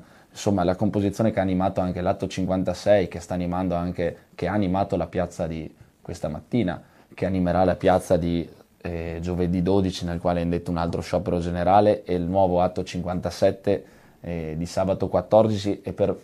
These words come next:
non terminare ma culminare martedì diciassette con un'ennesima giornata di sciopero generale, eh, parla di una, tanto non una riforma delle pensioni, parla di una rivoluzione del sistema intero di produzione del modello,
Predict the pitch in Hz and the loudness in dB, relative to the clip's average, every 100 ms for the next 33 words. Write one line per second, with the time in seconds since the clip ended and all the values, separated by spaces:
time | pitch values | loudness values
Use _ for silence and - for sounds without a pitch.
0 | - 110 123 113 113 101 95 98 95 87 | -8 0 2 4 4 4 0 0 0 0
1 | 90 - 104 98 95 92 95 90 92 90 | -4 0 2 2 0 0 0 0 -2 -2
2 | 92 101 95 92 - 101 87 101 101 98 | -2 -2 -4 -6 -4 -4 -2 -4 -2 -2
3 | 95 101 113 101 92 87 90 95 90 87 | -2 0 0 0 -4 -2 -2 -2 -2 -4
4 | - 98 80 92 87 92 92 113 127 127 | 0 0 2 0 0 2 6 6 6 2
5 | - - - - - - 98 92 92 90 | -4 -20 -20 -20 -8 -2 0 0 -2 -6
6 | - - _ - - _ _ 113 113 113 | -8 -12 _ -20 -20 _ _ 6 8 6
7 | 101 98 98 92 85 - _ _ _ - | 4 2 0 -2 -4 -8 _ _ _ -2
8 | 110 101 101 110 113 104 101 95 - 104 | -2 -2 0 2 2 2 2 0 0 0
9 | 98 95 95 107 101 95 92 95 90 87 | 2 -2 -2 -2 -2 -4 -4 -2 0 0
10 | 85 87 87 85 85 - 87 87 85 - | -2 -2 -2 -2 -4 -6 -6 -6 -8 -12
11 | - 87 87 85 87 87 76 - 82 85 | -12 -10 -8 -8 -8 -8 -8 -6 -6 -6
12 | - 87 82 82 85 87 85 80 | -6 -4 -4 -6 -4 -2 -2 -4